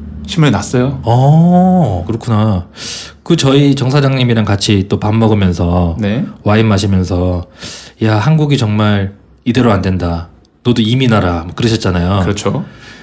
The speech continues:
Speaker 2: 만약에 한국에 있으셨다면 정 사장님도 광화문으로 나가셨겠습니까?
Speaker 1: 솔직하게 좀 깜짝 놀랐는데요.
Speaker 2: 네.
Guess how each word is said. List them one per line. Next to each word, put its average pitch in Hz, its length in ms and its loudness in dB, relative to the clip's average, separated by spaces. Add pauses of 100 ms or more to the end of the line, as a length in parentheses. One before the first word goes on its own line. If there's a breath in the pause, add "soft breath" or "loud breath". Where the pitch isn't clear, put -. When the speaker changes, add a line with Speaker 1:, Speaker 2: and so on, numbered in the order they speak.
(600 loud breath)
Speaker 2:
만약에 127 340 2
한국에 247 460 4
있으셨다면 101 880 0 (260)
정 113 200 0
사장님도 127 600 2
광화문으로 110 500 0
나가셨겠습니까? 101 840 -4 (1160)
Speaker 1:
솔직하게 - 600 0
좀 120 220 -4
깜짝 180 540 -2
놀랐는데요. 107 680 0
Speaker 2:
네. 87 240 0